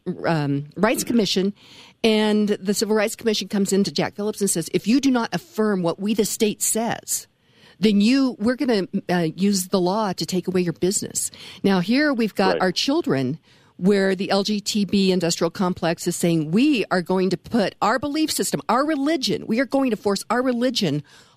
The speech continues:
Speaker 1: on your children, and there's not a darn, darn thing you can do about it." And, and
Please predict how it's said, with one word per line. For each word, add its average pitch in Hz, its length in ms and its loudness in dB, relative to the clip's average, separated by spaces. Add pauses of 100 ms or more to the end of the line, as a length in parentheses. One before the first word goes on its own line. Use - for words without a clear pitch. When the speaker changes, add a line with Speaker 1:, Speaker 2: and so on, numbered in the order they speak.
(120)
Speaker 1:
on 226 440 0 (200)
your 208 320 2
children, 233 580 -4 (480)
and 196 360 4
there's 180 320 -2
not 202 180 0
a 220 60 0
darn, 190 340 0 (160)
darn 190 240 2
thing 185 160 0
you 185 80 2
can 175 140 -2
do 190 160 2
about 151 240 -2
it." 127 180 -4
And, 190 420 -2 (160)
and 196 220 2